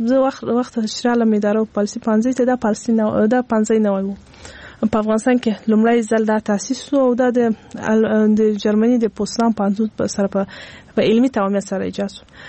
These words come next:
زه فکر کوم چې ما د بریالیتوب راز په دې کې یو، خو هغه چا شخصي، اه، مطالعه چې دا یوازې خبر د چا په، اه، په، د ژوند په ټولو برخو کې سهم لري. ولې زه فکر کوم په دې رشته کې د ما د موفقیت راز به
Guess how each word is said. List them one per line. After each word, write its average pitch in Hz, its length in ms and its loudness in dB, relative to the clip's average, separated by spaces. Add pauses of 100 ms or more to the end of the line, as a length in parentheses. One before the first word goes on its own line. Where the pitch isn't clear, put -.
(240)
زه 302 80 0
فکر 330 220 2
کوم 320 160 2
چې 262 260 2
ما 285 140 2
د 262 160 2
بریالیتوب 233 420 0
راز 262 160 2
په 254 160 -2
دې 262 140 0
کې 254 180 2
یو، 254 120 2
خو 240 180 -2
هغه 233 520 -2
چا 247 240 -2
شخصي، 233 720 -2 (160)
اه، 165 640 -4
مطالعه 220 500 0
چې 233 120 -8
دا 220 100 2
یوازې 214 260 2 (100)
خبر 214 180 0
د 208 160 -2
چا 208 260 -2
په، 190 80 -2
اه، 208 680 -2
په، 214 260 -2 (160)
د 226 160 0
ژوند 247 160 0
په - 80 -10
ټولو 233 240 0
برخو 220 180 -2
کې - 120 -14 (100)
سهم 202 240 0
لري. 202 120 0
ولې 247 220 2 (380)
زه 277 160 -2
فکر 294 140 0
کوم 269 180 0
په 247 80 0
دې 349 240 4
رشته 330 160 -2
کې 294 100 -2
د 262 60 0
ما 262 160 2
د 262 100 -2 (140)
موفقیت 220 600 -2
راز 240 160 0
به 240 80 0